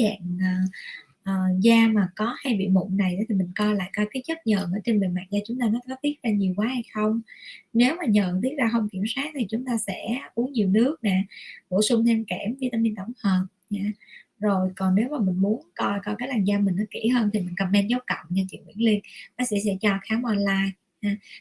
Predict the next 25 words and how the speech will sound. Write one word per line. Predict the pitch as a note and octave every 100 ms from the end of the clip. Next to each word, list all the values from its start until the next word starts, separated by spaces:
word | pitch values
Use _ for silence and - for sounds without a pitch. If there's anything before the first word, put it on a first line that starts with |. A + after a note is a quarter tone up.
| -
Đối | A#3+
với | D4+
những | D4 A3
bạn | A3+ F#3 F#3
nào | F#3
mà | F3 E3+
comment | F#3 F#3 G3+
dấu | B3 -
cộng | F#3 -
thì | F#3
chỉ | - F3
cần | A3 F#3
comment | E3+ F#3 A3
dấu | A#3+
cộng | - - -
thôi | G#3 G3
là, | F#3+ F3 F3 - - - - _ _
um, | F#3 F3 E3+ E3+ E3+ F#3
bộ | F#3 F3+
phận | E3+ F3+
tư | G#3+
vấn | G3+ B3
của | -
bác | G#3+ B3
sĩ | F#3+ F#3+